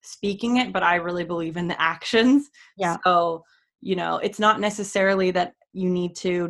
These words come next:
Speaker 1: donate a million dollars to a certain charity. That's great too. If you can do that, great. Um,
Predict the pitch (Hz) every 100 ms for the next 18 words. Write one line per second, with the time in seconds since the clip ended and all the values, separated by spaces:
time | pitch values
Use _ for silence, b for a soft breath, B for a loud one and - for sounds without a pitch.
0 | 156 170 165 170 170 170 _ _ _ -
1 | 180 175 170 170 165 165 165 170 - 175
2 | 165 175 165 160 165 160 208 240 202 214
3 | 226 - 165 160 - 165 208 214 190 190
4 | 185 165 160 190 - 185 190 - B B
5 | B B 175 165 165 165 175